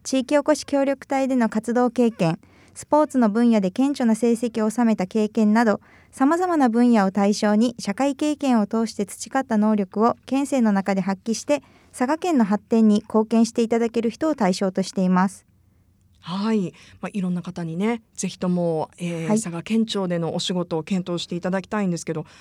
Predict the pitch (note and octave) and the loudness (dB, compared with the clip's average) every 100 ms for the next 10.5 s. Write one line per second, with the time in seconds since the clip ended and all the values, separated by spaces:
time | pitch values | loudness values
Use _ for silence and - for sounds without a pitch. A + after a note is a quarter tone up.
0 | - D4 C4 E3+ E3 E3 D3+ A#3 A3 F#3+ | -10 -6 -4 -4 -6 -6 -4 -2 -2 -2
1 | E3 G3+ A3 F#3 E3+ D#3+ D#3+ D#3+ E3+ E3 | -2 0 0 0 -6 -6 -10 -6 -4 -4
2 | D3+ - - G#3+ A3+ A#3+ A#3+ G3 F#3 E3 | -8 -12 -8 -2 0 2 2 2 -2 -4
3 | - F3 E3+ E3 E3+ - - G#3 F#3+ F#3+ | -4 -4 -2 -4 -8 -10 -2 -2 0 -2
4 | F#3 G#3 B3 - - - - G3+ G3+ F#3 | 0 0 -2 -6 -20 -14 -2 0 0 0
5 | F#3 A3+ G#3+ F#3 F3 E3+ F3 G3+ C4 B3 | 0 -2 -2 -4 -4 -2 -2 -2 -2 -2
6 | G3 F#3 F3 E3+ F3 - - - _ - | -2 0 0 -2 -4 -8 -18 -20 _ -8
7 | D4 F4+ D#4+ C4 A3 G3 F#3 C#4 B4 A#4 | -4 -2 0 0 0 0 -2 0 2 2
8 | - B3 A3+ F3+ - G3+ F#3 F3+ C4 F#4 | 0 -2 -2 -4 -4 -2 -4 -4 -2 -2
9 | F4+ B3+ G3 F3 G#3+ G3+ G3 F3 E3 E3+ | -2 -2 -2 -2 0 0 -2 -4 -4 -4
10 | E3 D#3+ F3+ F#3 E3 | -4 -4 -2 -2 -2